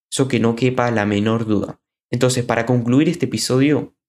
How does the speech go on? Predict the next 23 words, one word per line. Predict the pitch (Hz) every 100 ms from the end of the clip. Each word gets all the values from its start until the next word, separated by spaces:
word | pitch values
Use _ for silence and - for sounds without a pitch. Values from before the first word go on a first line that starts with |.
| _
en | 107
pocas | 117 139
palabras, | 127 113 120 131 -
el | 113
upsell | 113 - 135 127 151 _ _
es | - 127 143
un | 127
producto | 117 113 117 117
complementario | 110 101 107 104 104 123 117 139 165 _ _ -
que |
se | 110 107
le |
vende | 104 127 113 110
a | -
un | 113
cliente | 117 131 127 127
para | - 101 -
poder | 113 120
aumentar | 117 113 107 117 - -
la | 117
facturación | 113 110 107 104 - 120 117
del | 113
negocio. | 104 104 98 - -